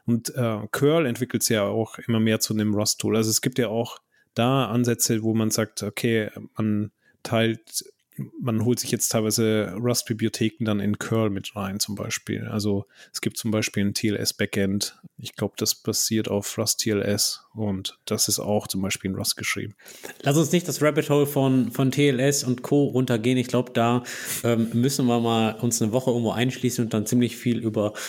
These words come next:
Speaker 2: äh, Open S S L, Boring S S L und Co. sprechen. Aber ich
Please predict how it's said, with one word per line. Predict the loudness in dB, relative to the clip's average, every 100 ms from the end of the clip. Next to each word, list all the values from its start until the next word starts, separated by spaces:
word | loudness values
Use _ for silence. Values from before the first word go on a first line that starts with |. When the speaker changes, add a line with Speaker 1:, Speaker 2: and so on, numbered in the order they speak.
| -10 -4
Speaker 2:
äh, |
Open | -2 0 0
S | 0 -2
S | 0
L, | 0
Boring | 2 2 2 2
S | 0 -2
S | -2
L | -2 -2
und | -4
Co. | 0 0 0 -6 -16 -8
sprechen. | -4 -2 0 0 0 -2 -6 -12 -18 _
Aber | 0 2 0 -4 -8 -4
ich | -2 -4